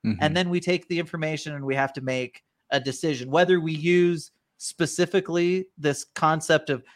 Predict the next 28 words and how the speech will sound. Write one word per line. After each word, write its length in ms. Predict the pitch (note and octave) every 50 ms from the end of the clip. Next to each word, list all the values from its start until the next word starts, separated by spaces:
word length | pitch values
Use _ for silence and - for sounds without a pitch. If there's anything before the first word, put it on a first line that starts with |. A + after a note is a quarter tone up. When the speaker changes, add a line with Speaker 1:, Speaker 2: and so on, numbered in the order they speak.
| _ _ -
Speaker 2:
margin 420 | C#3 C3+ C3 D3 D#3+ D3 D3 D3
of 100 | C#3+ C3+
safety 640 | - - C#3 C#3 D#3+ F#3 F#3 - G#3+ G#3 A3 A3+ -
or 200 | - - D3+ C#3+
some 260 | - - - D3 C#3
other 280 | C#3 D3+ D3+ E3 D#3 D3
process 600 | D3+ - - C#3+ A#2+ C#3+ D#3 - - F#3 F3 -
to 100 | - D#3
get 220 | C#3 C#3+ D#3 - -
there. 300 | G#3+ A3 A3+ A#3+ A#3+ A#3 _ _ _ _ _ _ -
The, 200 | E3+ D#3 C#3+ C#3+ -
the 60 | E3+
bottom 300 | C#3 F#3+ F#3+ F3+ E3 D#3+
line 220 | D#3+ D#3 D#3 D3+
is 120 | C#3+ C3+ B2+
we 60 | C#3+
have 100 | C#3+ C#3
to 60 | -
take 160 | - C#3+ C#3
the 80 | - C#3+
information 480 | C3 - C3 C3+ C3 B2+ B2 - C3+ C3
in 120 | B2 B2 - -
and 220 | C#3+ C#3 C3 A#2+
get 200 | C3+ C3 C3 -
there 140 | C3+ B2 A2+
in 140 | A#2+ A#2+ A#2
some 260 | - - C3+ B2 A#2+
way. 320 | B2 A#2+ G2 F#2 - -